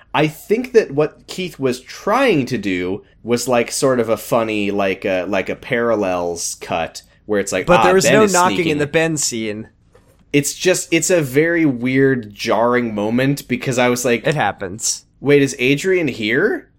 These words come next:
Speaker 1: Is
Speaker 2: Yeah,
Speaker 1: Ben
Speaker 2: that's what it seems like.
Speaker 1: what?"
Speaker 2: He's
Speaker 1: It's very
Speaker 2: very good
Speaker 1: weird.
Speaker 2: at
Speaker 1: Uh,
Speaker 2: directing
Speaker 1: Keith,
Speaker 2: and writing.
Speaker 1: I think, I think that, uh, Anne's circumstance might have been a fluke. I think that Keith might be a hack.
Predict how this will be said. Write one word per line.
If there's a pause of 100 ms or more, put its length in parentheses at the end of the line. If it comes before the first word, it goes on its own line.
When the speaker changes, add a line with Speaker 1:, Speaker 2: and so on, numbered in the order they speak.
(200)
Speaker 1:
Is
Speaker 2:
Yeah,
Speaker 1:
Ben
Speaker 2:
that's
what
it
seems
like.
Speaker 1:
what?"
Speaker 2:
He's
Speaker 1:
It's
very
Speaker 2:
very
good
Speaker 1:
weird.
Speaker 2:
at
Speaker 1:
Uh,
Speaker 2:
directing
Speaker 1:
Keith,
Speaker 2:
and
writing.
Speaker 1:
I
think,
I
think
that,
uh,
Anne's
circumstance
might
have
been
a
fluke.
I
think
that
Keith
might
be
a
hack.